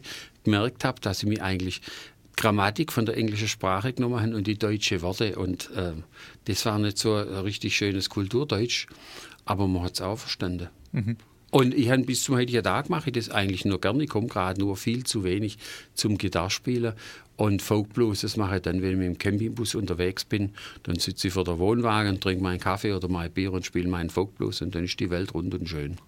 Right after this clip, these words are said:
Speaker 2: K-, wissen Sie ungefähr, wie viele Lieder Sie selber geschrieben haben?
Speaker 1: Uh. <laughs> Das weiß ich ganz schwer.
Speaker 2: Mhm.
Speaker 1: Jedenfalls hat's ein paar Liederbücher gelangt. Also ich würd mal sagen,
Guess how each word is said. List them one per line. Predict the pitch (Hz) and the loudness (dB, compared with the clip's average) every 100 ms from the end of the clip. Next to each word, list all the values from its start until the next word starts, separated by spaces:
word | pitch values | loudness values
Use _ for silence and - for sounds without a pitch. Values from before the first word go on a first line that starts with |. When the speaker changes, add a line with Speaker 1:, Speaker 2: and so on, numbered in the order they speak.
| - - | -14 -10
Speaker 2:
K-, | - - | -8 -8
wissen | 117 123 135 160 | -6 -2 0 2
Sie | 151 | 0
ungefähr, | 139 139 143 123 | 0 -2 0 0
wie | 123 | 0
viele | 117 107 | 0 -2
Lieder | 107 139 151 | -2 -4 -4
Sie | 120 113 | -2 -2
selber | - 110 131 | -2 -2 -4
geschrieben | 120 - 110 135 147 | -6 -4 -4 -4 -4
haben? | 151 165 147 | -4 -4 -2
Speaker 1:
Uh. | 156 113 87 85 78 - | 0 0 -2 -6 0 2
<laughs> | - - - - - - - - - - | 2 -2 -10 -16 -14 -14 -14 -18 -8 -2
Das | 95 123 | 0 2
weiß | 117 95 | 2 2
ich | 104 104 | -2 2
ganz | 123 127 | 2 4
schwer. | - 104 90 85 82 - | 0 0 -2 -4 -10 -8
Speaker 2:
Mhm. | 127 104 107 - - | -4 -4 -6 -10 2
Speaker 1:
Jedenfalls | 117 135 135 120 123 | 2 4 4 2 2
hat's | 113 | 0
ein | 113 | 0
paar | 110 107 | 2 2
Liederbücher | 104 107 113 113 98 104 | 2 0 -2 -2 -2 -2
gelangt. | 90 95 107 151 147 | 0 2 2 2 0
Also | 110 92 | -4 -2
ich | 110 98 | -2 -2
würd | 104 | 0
mal | 101 95 | 0 0
sagen, | - 92 87 87 82 | -2 -2 -2 -4 -6